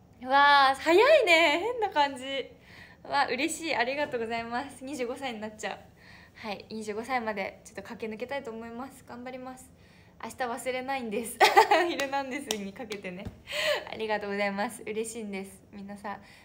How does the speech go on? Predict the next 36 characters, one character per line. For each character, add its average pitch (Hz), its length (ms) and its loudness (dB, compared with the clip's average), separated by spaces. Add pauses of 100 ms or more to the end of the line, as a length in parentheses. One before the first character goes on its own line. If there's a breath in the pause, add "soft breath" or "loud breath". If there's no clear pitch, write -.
(120)
見 214 100 -14
て 214 100 -6
く 208 120 -10
だ 202 140 -6
さ 214 140 -8
い 202 80 -6
な 190 140 -6
ん 185 100 -8
で 190 160 -8
す。 - 220 -16
<laughs> - 1000 -6
は 381 120 4
い。 330 100 0
で 320 80 4
は、 285 280 4
終 - 40 -2
わ 233 100 0
り 262 160 -8
た 302 80 2
い 302 80 0
と 240 100 -4
思 240 160 -6
い 233 60 -6
ま 240 260 -4
す。 - 140 -14
今 254 140 -8
日 233 60 -8
も 226 100 -8
皆 220 280 -10
さ 226 160 -6
ん 208 60 -10
見 220 100 -12
て 220 120 -10
く 214 140 -8
れ 196 120 -8
て 185 280 -10